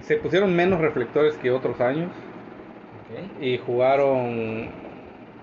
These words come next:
Speaker 1: a, a un fútbol un poquito más práctico.
Speaker 2: Ujú.
Speaker 1: Eh, creo que fueron bastante regulares. Fue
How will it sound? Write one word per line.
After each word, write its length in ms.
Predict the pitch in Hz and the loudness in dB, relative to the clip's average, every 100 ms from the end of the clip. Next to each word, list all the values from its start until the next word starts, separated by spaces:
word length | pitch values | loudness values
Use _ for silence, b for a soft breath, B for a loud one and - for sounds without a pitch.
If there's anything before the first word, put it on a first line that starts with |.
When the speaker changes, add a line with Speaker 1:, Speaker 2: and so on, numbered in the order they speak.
| - - - | -20 -18 -14
Speaker 1:
a, 380 | 110 107 104 104 | -10 -8 -8 -4
a 40 | |
un 100 | 131 | -4
fútbol 280 | 131 131 131 | -2 -2 0
un 80 | 131 | 0
poquito 280 | 123 123 123 | -2 0 0
más 180 | 120 120 - | 0 -2 -4
práctico. 600 | - 131 127 135 - 135 | 0 0 0 -8 -4 -2
Speaker 2:
Ujú. 80 | 131 110 160 170 - - - - - 110 | -2 -8 -12 -14 -18 -20 -20 -20 -18 -12
Speaker 1:
Eh, 460 | 107 104 98 98 - - - - - - - - - - - | -10 -10 -10 -12 -14 -18 -20 -20 -20 -20 -20 -20 -20 -20 -4
creo 260 | 139 139 | -2 0
que 120 | - | -2
fueron 500 | - 131 131 123 110 107 - - - - - - - 107 | 0 2 2 0 -4 -8 -16 -18 -18 -20 -20 -20 -20 -10
bastante 420 | 110 - 123 131 | -8 -4 -4 -2
regulares. 640 | 113 107 117 165 180 170 160 - - - - - | 0 0 2 4 4 2 0 -10 -16 -18 -18 -2
Fue 520 | 120 120 120 117 120 | 2 4 4 2 0